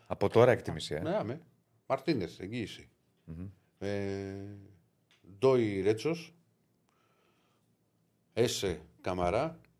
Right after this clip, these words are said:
Speaker 1: Ναι.
Speaker 2: Φορτούνης Ποντένσε, Μασούρας Ελκαμπή.
Speaker 1: Έσε Κα-,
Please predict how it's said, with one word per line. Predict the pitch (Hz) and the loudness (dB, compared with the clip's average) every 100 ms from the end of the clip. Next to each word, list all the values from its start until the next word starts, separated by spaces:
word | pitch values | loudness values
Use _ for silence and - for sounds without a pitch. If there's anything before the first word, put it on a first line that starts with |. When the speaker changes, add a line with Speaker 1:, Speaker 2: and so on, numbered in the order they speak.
| - | -10
Speaker 1:
Ναι. | 92 98 107 | -2 0 0
Speaker 2:
Φορτούνης | - 101 101 131 113 85 - - _ _ _ | -2 -8 -4 -4 -2 -6 -10 -18 _ _ _
Ποντένσε, | 92 85 135 135 143 - - | -8 -4 -4 0 -2 -2 -8
Μασούρας | 95 - 131 127 113 - | -10 -2 0 0 -2 -8
Ελκαμπή. | 107 107 107 98 85 - _ _ _ _ _ _ _ _ _ _ _ _ _ _ _ | -12 -2 0 0 -4 -8 _ _ _ _ _ _ _ _ _ _ _ _ _ _ _
Speaker 1:
Έσε | 101 110 98 | 0 0 -2
Κα-, | - 87 | -4 -6